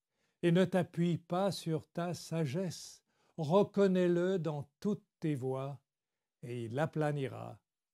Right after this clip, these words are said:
tes sentiers. » Et si Dieu nous disait : « Demande ce que tu veux que je te donne », quelle serait notre réponse ? Bien sûr,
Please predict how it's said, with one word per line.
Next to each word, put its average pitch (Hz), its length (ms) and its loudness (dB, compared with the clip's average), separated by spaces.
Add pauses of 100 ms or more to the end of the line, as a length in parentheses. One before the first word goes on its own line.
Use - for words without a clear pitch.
(180)
tes 127 100 -10
sentiers. » 143 640 -8 (1200)
Et 220 240 6
si 202 480 0 (400)
Dieu 160 460 -2 (180)
nous 151 200 -2
disait : « 139 520 -6 (880)
Demande 170 880 2 (540)
ce - 180 0
que 180 160 0
tu 160 200 -2
veux 131 340 -6 (500)
que 170 140 -2
je 139 100 0
te 151 160 -2
donne », 117 340 -8 (640)
quelle 220 420 4
serait 160 720 -2 (240)
notre 139 560 -6 (160)
réponse ? 135 720 -4 (320)
Bien 175 240 6
sûr, 208 400 2